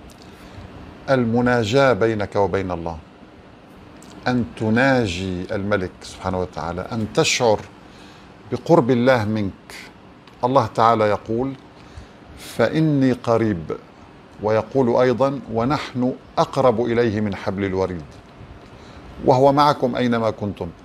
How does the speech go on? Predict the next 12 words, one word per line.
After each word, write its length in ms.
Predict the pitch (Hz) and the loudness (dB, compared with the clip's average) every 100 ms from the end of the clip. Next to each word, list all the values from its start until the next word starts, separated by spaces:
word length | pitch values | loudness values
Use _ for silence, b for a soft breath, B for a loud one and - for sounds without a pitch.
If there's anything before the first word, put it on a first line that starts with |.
| B B B - | B B B -4
فهذا 380 | 143 170 180 | 2 4 4
الإله 360 | 165 143 156 131 | 4 4 4 4
العظيم 480 | 127 123 113 143 139 - | 4 4 2 -2 -4 0
قريب 340 | 143 175 143 | 2 2 2
مني 280 | 151 160 139 | 0 0 0
جدا، 520 | 101 117 92 104 92 82 - - - - - - - 127 | 0 -2 -2 -6 -6 -12 -18 -20 -20 -20 -20 -20 -8 -2
يسمعني 680 | 127 - 127 165 165 170 165 | -2 -2 2 4 4 2 0
أكثر 440 | 190 - 151 139 | -2 0 2 2
مما 320 | 147 147 143 | 2 0 0
أنا 180 | 147 127 | -2 -4
أسمع 280 | - - 98 | -4 -2 -2
نفسي، 320 | 104 - | -2 -8